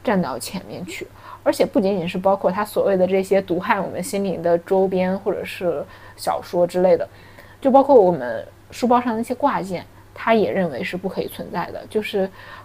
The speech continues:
我记得当时好像是我们班有一个女生，她的书包上挂了一个特别可爱的小熊，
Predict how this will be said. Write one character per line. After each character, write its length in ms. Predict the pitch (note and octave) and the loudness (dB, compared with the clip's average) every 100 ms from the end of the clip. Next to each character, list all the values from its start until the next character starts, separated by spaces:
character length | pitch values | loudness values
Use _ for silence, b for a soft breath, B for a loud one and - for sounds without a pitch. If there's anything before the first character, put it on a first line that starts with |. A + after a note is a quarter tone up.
| - | -6
我 80 | |
记 100 | C4 | 2
得 60 | C#4+ | 2
当 200 | D4+ F#4 | 2 -4
时 120 | - | -2
好 160 | C4 F#3+ | 0 0
像 160 | G3 C#4+ | 0 0
是 120 | B3+ | 0
我 80 | D#3+ | 0
们 80 | |
班 160 | G3 B3 | 0 2
有 120 | A#3 | 2
一 80 | B2 | 0
个 260 | B2+ A3+ A3+ | -2 -2 0
女 240 | G#3 E3 | -2 -4
生， 240 | G3 A3+ A#3+ | -6 -4 -2
她 240 | A#3 A#3+ | -2 -2
的 220 | A#3+ F3+ | 0 0
书 120 | F#3+ A3 | -2 -2
包 140 | A3+ | -2
上 140 | A3+ | -2
挂 160 | A3 A3 | 0 0
了 100 | F#3 | 0
一 40 | G3 | -2
个 40 | |
特 140 | A3+ | -2
别 100 | A3 | -2
可 200 | F#3+ - | -2 -6
爱 100 | A#3+ | -12
的 100 | G3+ | -10
小 220 | G3 - - | -8 -8 -8
熊， 220 | - - | -12 -12